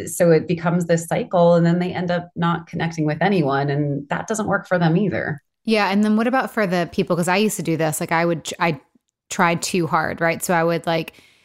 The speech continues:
Speaker 2: insert myself in conversations. And, like, now if someone does that,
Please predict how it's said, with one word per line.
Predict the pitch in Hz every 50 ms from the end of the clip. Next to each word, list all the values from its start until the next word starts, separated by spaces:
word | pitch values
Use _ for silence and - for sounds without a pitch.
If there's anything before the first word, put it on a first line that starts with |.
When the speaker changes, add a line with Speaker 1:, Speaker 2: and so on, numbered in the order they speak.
| _ _ _ -
Speaker 2:
insert | 214 208 202 - 220 -
myself | 202 185 175 - 185 - 165
in | 170
conversations. | - - 170 165 165 160 - 180 170 160 - - 170 165 165 165 -
And, | 170 165
like, | 170 165 -
now | 190 175 175 196 208 190 175
if | 160 127 170 156 - -
someone | - 202 202 196 180
does | 160 170 165 147
that, | - 175 180 185 - -